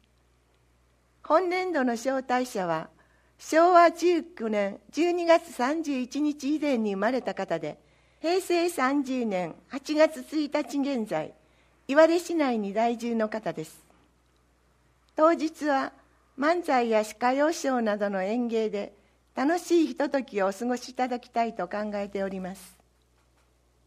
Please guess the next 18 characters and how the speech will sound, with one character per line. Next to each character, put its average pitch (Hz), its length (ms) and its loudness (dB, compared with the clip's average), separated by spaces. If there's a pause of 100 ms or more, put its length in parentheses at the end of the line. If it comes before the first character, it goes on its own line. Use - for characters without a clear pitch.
(380)
開 320 140 4
催 330 240 4
の 320 160 2
ご 311 100 2
案 311 220 2
内 294 180 0
に 294 140 0
つ - 100 -16
き 277 160 -4
ま 285 140 0
し - 100 -14
て 185 140 -4
は、 160 200 -2 (500)
市 - 200 -6
の 339 140 4
職 240 320 -4
員 190 240 -2
が 160 180 -4